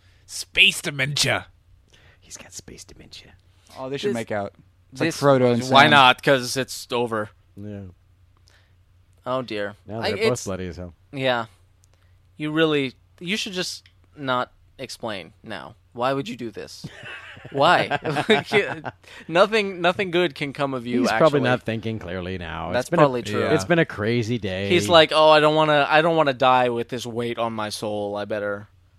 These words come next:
Speaker 4: That's the dumbest thing. Yeah, you could possibly. <laughs> He's got a gun. You know he's got a gun in his
Speaker 2: Yeah,
Speaker 4: other hand.
Speaker 2: of all things.
Speaker 1: Well, Tim Roth, but Tim Roth's gun is empty.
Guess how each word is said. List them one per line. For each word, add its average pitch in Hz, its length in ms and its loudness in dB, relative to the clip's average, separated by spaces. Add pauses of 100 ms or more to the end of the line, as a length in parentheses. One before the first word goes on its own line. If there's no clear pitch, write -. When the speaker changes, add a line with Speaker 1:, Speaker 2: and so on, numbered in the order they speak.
(540)
Speaker 4:
That's 117 280 -6 (160)
the 113 120 -14
dumbest 107 360 -8
thing. 101 360 -14
Yeah, 110 120 -8
you 117 140 -8
could 131 200 -6
possibly. 156 440 2 (140)
<laughs> - 160 -2
He's 233 100 4
got 254 240 6
a 214 40 4
gun. 202 280 6
You 180 100 0
know 208 200 6
he's 190 160 -2
got 185 120 4
a 165 60 4
gun 170 220 4
in 131 80 -4
his 131 100 0
Speaker 2:
Yeah, 139 60 6
Speaker 4:
other 123 160 4
hand. 120 360 -6
Speaker 2:
of 113 140 -8
all 139 180 0
things. 120 240 0
Speaker 1:
Well, 147 160 2
Tim 131 220 -4
Roth, 135 240 0
but 135 100 -6
Tim 143 140 -4
Roth's 156 240 0
gun 110 180 -6
is 95 120 -8
empty. 143 260 -8